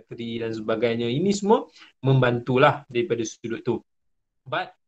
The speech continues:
ingat, suplemen tak akan berkesan kalau kita tak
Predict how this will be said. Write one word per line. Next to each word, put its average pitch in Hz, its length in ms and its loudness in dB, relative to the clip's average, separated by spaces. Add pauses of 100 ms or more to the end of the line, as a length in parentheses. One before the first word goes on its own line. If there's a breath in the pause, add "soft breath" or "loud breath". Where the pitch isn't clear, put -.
ingat, 185 400 -2
suplemen 165 800 -4
tak 143 160 -4
akan 156 320 0 (240)
berkesan 175 720 -4
kalau 127 320 0
kita 127 400 -10 (240)
tak - 240 0